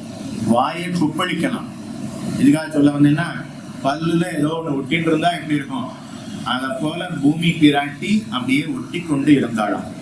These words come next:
அதனால எயிற்றிடை மண் கொண்ட எந்தை, கோலவராக முன்னாய் நிலம் கோட்டிடை கொண்டவெந்தாய். கோட்டு அப்படின்னா பல்லு, தந்தம்.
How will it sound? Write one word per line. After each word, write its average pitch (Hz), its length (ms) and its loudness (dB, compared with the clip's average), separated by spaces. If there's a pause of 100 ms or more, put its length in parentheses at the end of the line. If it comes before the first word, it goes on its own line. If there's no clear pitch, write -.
(420)
அதனால 131 340 4
எயிற்றிடை 160 800 2
மண் 143 260 -2
கொண்ட 151 300 2
எந்தை, 120 480 0 (720)
கோலவராக 165 880 0
முன்னாய் 147 540 -2 (200)
நிலம் 196 420 0
கோட்டிடை 185 720 -4
கொண்டவெந்தாய். 117 1000 -2 (420)
கோட்டு 180 760 0 (240)
அப்படின்னா 139 400 0 (280)
பல்லு, 131 360 -2 (100)
தந்தம். 135 600 -2